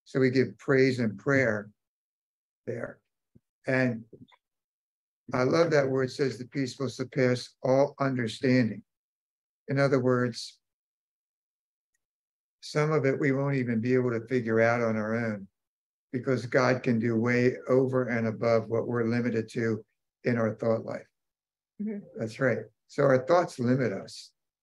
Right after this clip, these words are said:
Speaker 1: So one of our big battles of limitation is our thought life. So we have to be very, very careful that our thoughts don't dominate us. Now,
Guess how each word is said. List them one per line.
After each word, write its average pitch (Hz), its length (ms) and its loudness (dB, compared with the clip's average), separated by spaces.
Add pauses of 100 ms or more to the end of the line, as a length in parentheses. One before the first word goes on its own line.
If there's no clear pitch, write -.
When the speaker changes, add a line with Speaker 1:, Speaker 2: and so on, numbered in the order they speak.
(220)
Speaker 1:
So 127 440 0
one 156 160 0
of 151 120 0
our 127 160 4
big 127 320 0
battles 117 600 0
of 104 120 -6
limitation 123 880 -2 (480)
is 139 200 2
our 156 180 4
thought 190 280 4
life. 117 220 -2 (640)
So - 240 -4
we 135 200 2
have 143 220 2
to 131 60 -4
be 120 160 -2
very, 135 300 2
very 135 260 0
careful 110 640 -6 (720)
that 123 120 0
our 117 140 2
thoughts 117 640 0 (640)
don't 127 300 0
dominate 110 520 -2
us. 110 280 -10
Now, 120 380 0